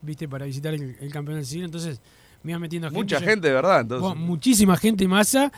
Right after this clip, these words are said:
Speaker 1: y claro, te vas quedando sin voz. Yo digo, pa, mañana lunes el Mas-, Massa me mata, porque voy a llegar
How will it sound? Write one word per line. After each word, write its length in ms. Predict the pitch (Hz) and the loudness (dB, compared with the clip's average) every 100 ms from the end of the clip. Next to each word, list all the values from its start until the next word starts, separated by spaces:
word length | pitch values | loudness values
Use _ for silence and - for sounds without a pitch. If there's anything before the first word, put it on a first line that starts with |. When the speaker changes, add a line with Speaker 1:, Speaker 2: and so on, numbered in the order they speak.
| - - - | -18 -20 -6
Speaker 1:
y 240 | 170 160 151 | -2 0 2
claro, 200 | 214 160 | 2 4
te 80 | |
vas 80 | 185 | 0
quedando 220 | 202 190 | -2 -4
sin 160 | 143 165 | -4 -2
voz. 160 | 220 175 | -2 -2
Yo 60 | |
digo, 120 | 185 165 | -4 -2
pa, 180 | 233 156 | -2 -2
mañana 480 | 151 160 190 190 | -4 -2 0 0
lunes 240 | 180 214 208 | 0 0 -2
el 80 | 160 | -2
Mas-, 240 | 180 - | -6 -6
Massa 300 | 165 180 247 | -6 -6 -4
me 100 | 180 | -4
mata, 300 | 220 175 147 | -2 -2 -4
porque 320 | 143 143 143 | -4 -2 -2
voy 100 | 156 | 0
a 40 | 151 | 0
llegar 300 | 170 175 | 0 0